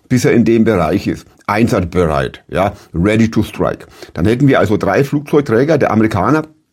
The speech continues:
im, äh, ja, im Golf von Oman, out of reach der Raketen von Iranern. Das wäre die, die Ford, die Bush und die Lincoln. Und ich glaube, ich glaube, dass es innerhalb der nächsten paar Tage wieder losgeht.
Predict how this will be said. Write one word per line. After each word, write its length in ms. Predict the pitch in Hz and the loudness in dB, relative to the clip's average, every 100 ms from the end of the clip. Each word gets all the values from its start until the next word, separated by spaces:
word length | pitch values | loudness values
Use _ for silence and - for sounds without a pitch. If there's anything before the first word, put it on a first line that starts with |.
| _ _ _ _ _ _ - 95 | _ _ _ _ _ _ -4 0
im, 260 | 92 90 | 2 2
äh, 340 | 76 60 55 50 _ - - - - | 0 -4 -6 -10 _ -20 -20 -20 -4
ja, 300 | 98 67 - - | -4 -4 -8 0
im 160 | 113 82 | 0 4
Golf 200 | 123 127 | 2 2
von 220 | 127 - | -2 2
Oman, 540 | 123 104 110 196 - _ _ _ _ _ _ _ _ | 2 4 2 -2 -6 _ _ _ _ _ _ _ _
out 200 | 117 143 | 0 2
of 200 | 135 104 | 2 0
reach 260 | 113 110 - | -2 -2 -6
der 240 | 90 80 | -2 0
Raketen 680 | 73 65 71 87 123 120 117 | 0 -2 -4 -2 0 0 0
von 200 | 110 110 | 0 2
Iranern. 540 | 92 85 95 143 160 - - - - | 2 2 2 0 0 -6 -20 -14 -8
Das 220 | 87 95 | -6 0
wäre 220 | 110 113 | 2 2
die, 260 | 98 92 87 | 0 -2 -2
die 120 | 92 | -4
Ford, 480 | - 135 165 87 92 | 0 0 0 -6 -6
die 60 | |
Bush 340 | 87 113 143 - | -2 0 0 0
und 220 | 117 98 | 0 2
die 80 | 92 | 2
Lincoln. 500 | 90 95 73 60 - _ - - - _ _ _ _ - | 2 0 -2 -4 -12 _ -20 -20 -20 _ _ _ _ -4
Und 160 | 110 110 | 2 4
ich 100 | 104 | 2
glaube, 640 | 92 98 165 160 185 208 _ 156 | 2 2 2 2 0 -2 _ -2
ich 240 | 170 - | -2 -2
glaube, 440 | 101 92 127 156 | -2 2 2 2
dass 180 | 117 113 | 0 0
es 120 | 123 | -2
innerhalb 380 | - 135 120 120 | 0 2 2 0
der 100 | 117 | 2
nächsten 320 | 98 107 - | 2 0 -4
paar 160 | - 101 | -6 -2
Tage 300 | 98 104 101 | -2 -2 -2
wieder 100 | 95 | 0
losgeht. 460 | 80 - - - | -2 -2 -6 -10